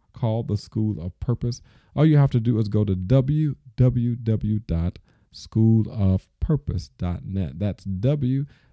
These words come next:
w w dot school of purpose dot net. Also, I am going to be doing a whole lot more Facebook live streams and Periscope live streams. So if you already are not connected with me on Facebook or Periscope,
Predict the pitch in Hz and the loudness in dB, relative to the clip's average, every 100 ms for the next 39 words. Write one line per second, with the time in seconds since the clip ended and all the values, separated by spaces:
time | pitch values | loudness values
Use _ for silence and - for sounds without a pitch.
0 | - 95 113 117 117 117 - 113 101 104 | -12 0 2 2 0 -2 -2 -2 0 -4
1 | 101 92 90 - - 107 98 - 98 95 | -4 -2 -2 -4 -4 0 0 0 -2 -2
2 | 95 - 92 87 90 87 - _ - - | -4 -2 -2 -2 -2 -4 -6 _ -20 -20
3 | - 170 196 - 165 - 156 196 175 151 | -2 2 2 4 2 2 0 0 0 0
4 | 156 147 131 139 123 135 135 131 113 - | 0 2 2 2 2 0 0 2 0 0
5 | 165 165 156 143 135 - 113 123 127 127 | 0 2 2 0 0 0 0 2 2 0
6 | - - 127 - - 127 120 - 101 92 | -2 -2 -2 -2 -6 -4 -4 -6 -6 -4
7 | 95 113 135 - - 87 76 78 - - | -4 -2 -2 -4 -8 -8 -6 -8 -12 -6
8 | 110 131 120 131 143 143 - 117 92 95 | -2 -2 0 0 2 0 -2 -2 -2 -2
9 | 95 92 - - 95 85 85 - - - | -2 -2 -4 -8 -6 -4 -6 -14 -20 -20
10 | - 147 135 165 196 131 147 165 156 151 | 0 4 4 4 2 4 4 4 4 4
11 | 151 127 123 113 117 127 120 117 104 113 | 2 2 2 2 0 -2 -2 -2 0 0
12 | 135 139 117 117 120 117 95 - 117 113 | 0 -2 -4 -2 -4 -4 -4 -4 -4 -2
13 | - 107 87 - 131 117 - - 113 - | -4 -4 -6 -2 2 2 2 -2 -4 -4